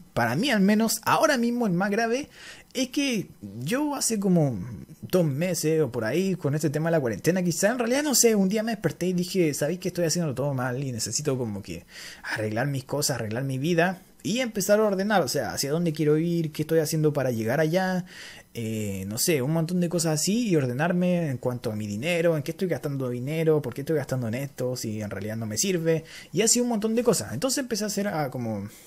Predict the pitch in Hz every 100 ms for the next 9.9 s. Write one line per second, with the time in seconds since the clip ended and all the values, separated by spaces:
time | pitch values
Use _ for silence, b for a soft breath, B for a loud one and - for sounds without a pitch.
0 | B - 123 151 208 240 208 160 143 147
1 | 151 127 123 151 156 135 123 117 104 104
2 | 131 131 127 139 131 123 123 139 135 131
3 | - 120 123 120 101 104 170 165 156 160
4 | 147 156 151 131 - - 113 104 220 220
5 | 147 135 127 156 147 - 226 - B B
6 | B B - 233 208 220 - 214 208 220
7 | 214 208 208 175 170 190 180 175 156 160
8 | 156 156 160 165 165 156 113 - 98 104
9 | 135 131 127 135 135 160 170 180 180